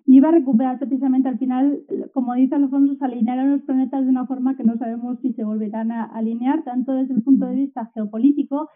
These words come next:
al final estos dividendos de la paz que traía tanto el final de la Guerra Fría como la, como la firma de los acuerdos de Oslo, gracias a la Conferencia de Madrid de, de mil novecientos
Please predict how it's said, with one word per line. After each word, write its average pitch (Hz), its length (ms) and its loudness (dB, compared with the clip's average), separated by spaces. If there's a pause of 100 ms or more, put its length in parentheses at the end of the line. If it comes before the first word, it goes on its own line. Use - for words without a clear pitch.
(200)
al 254 120 -2
final 254 260 0
estos 262 340 -4
dividendos 254 460 0
de - 60 2
la 233 140 -6
paz 262 240 -6
que 214 100 -6
traía 214 360 -6
tanto 247 260 -4
el 208 80 -8
final 214 200 0
de 220 60 -2
la 226 120 -4
Guerra 226 220 -8
Fría 262 360 -2 (380)
como 247 220 4
la, 226 300 -8
como 247 200 -8
la 233 140 -8
firma 254 320 -2
de 254 40 -4
los 247 160 -6
acuerdos 247 360 -6
de 247 100 -6
Oslo, 254 240 -4
gracias 220 400 -6
a 226 60 -8
la 214 100 -6
Conferencia 226 560 -6
de 233 60 -8
Madrid 233 360 -6
de, 208 320 -6
de 214 160 -8
mil 220 200 0
novecientos 233 680 -6